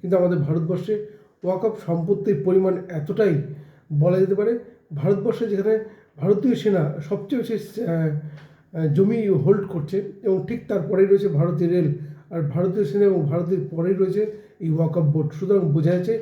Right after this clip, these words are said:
এই ওয়াকফ বোর্ড কী পরিমাণ সম্পত্তি তারা ধরে রেখেছে। আর স্বাভাবিকভাবেই তা নিয়ে কিন্তু বিতর্ক, এবং বিতর্ক আরও যেটা নিয়ে যে, যে ওয়াকফ বোর্ডের সম্পত্তি অধিগ্রহণ নিয়ে, স্বাভাবিকভাবেই তাই নিয়ে এবার সেই বিল কিন্তু আনতে চলেছে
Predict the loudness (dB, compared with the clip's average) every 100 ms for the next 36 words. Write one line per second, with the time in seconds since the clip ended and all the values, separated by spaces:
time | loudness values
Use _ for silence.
0 | -8 -20 _ -2 2 2 2 2 4 4
1 | 2 -4 -10 -8 -4 0 0 -2 -4 -4
2 | -2 -4 -4 -2 -2 -4 -14 -20 _ -10
3 | -2 2 2 2 0 0 -6 -14 -12 -6
4 | 0 2 2 0 0 -4 -10 -18 -4 -2
5 | 0 -2 -2 0 2 2 2 2 2 2
6 | 2 2 0 0 -2 -2 -2 -4 -2 -2
7 | -4 -10 -20 _ -4 -2 -2 -6 -6 -6
8 | 0 2 4 2 2 2 4 2 -2 -14
9 | -20 -8 -6 -4 -4 -4 -8 -4 0 2
10 | 2 2 2 2 0 -6 -12 -10 -6 -4
11 | -2 -2 -2 -8 -20 -20 _ -2 0 2
12 | 0 -2 -2 -2 -2 -2 -2 0 0 0
13 | -2 -4 0 0 0 0 0 0 0